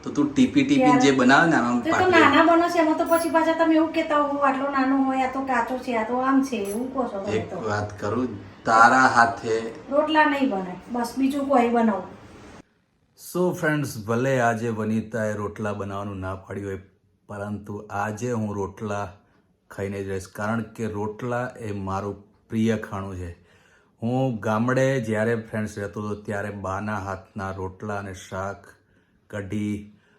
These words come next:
Speaker 1: આ બધું બહુ જ ખાતો હતો. અત્યારે ફ્રેન્ડ્સ,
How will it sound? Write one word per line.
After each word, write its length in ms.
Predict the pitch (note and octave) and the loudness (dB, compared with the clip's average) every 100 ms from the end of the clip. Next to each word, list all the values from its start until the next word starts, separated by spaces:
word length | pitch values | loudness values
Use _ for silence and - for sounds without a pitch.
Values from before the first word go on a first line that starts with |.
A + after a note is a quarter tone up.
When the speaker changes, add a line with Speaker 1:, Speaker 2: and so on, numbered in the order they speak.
| _ | _
Speaker 1:
આ 120 | - | -6
બધું 560 | A#2 A2+ A#2+ A2+ - - _ _ _ _ - | -2 0 0 -2 -6 -18 _ _ _ _ -14
બહુ 380 | A2 A#2 C3 C3+ | -4 2 4 2
જ 40 | |
ખાતો 280 | - A2 A2 | -2 -4 -2
હતો. 220 | G#2+ B2 B2+ - _ _ - _ | -2 -2 -6 -16 _ _ -20 _
અત્યારે 460 | A2 - - C3 C3 | -18 -12 -4 -2 -2
ફ્રેન્ડ્સ, 420 | - A#2+ A2+ | -2 -4 -4